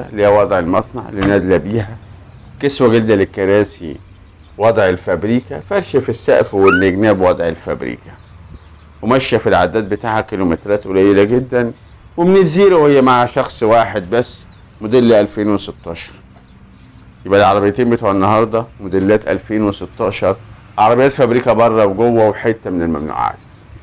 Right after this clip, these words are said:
البيع نقدا أو بالتقسيط المريح، والتقسيط بصورة البطاقة الشخصية، أنت وأي ضامن معاك بتدفع وتمضي وتستلم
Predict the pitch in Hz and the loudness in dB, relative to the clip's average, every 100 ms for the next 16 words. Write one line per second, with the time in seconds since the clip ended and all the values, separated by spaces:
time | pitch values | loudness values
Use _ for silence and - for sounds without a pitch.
0 | - 135 143 190 175 160 143 135 117 113 | -8 -4 0 2 2 2 4 2 2 2
1 | 113 104 104 135 120 104 98 117 139 151 | 0 -2 -6 -6 -4 0 2 2 2 -2
2 | 156 180 175 175 143 135 139 123 113 101 | -2 -2 -4 -2 -2 2 2 2 0 0
3 | 104 107 - 98 - 110 107 117 - 113 | 0 -2 -2 -10 -6 -2 0 0 -2 -2
4 | 110 92 95 104 90 104 95 85 85 85 | 0 2 4 4 2 2 2 0 0 0
5 | 76 117 _ _ _ _ 101 101 123 - | -2 -4 _ _ _ _ -8 -4 -4 0
6 | 107 101 104 110 101 95 95 - 107 104 | 0 0 0 -2 -2 -4 -8 -10 -2 2
7 | 98 | 2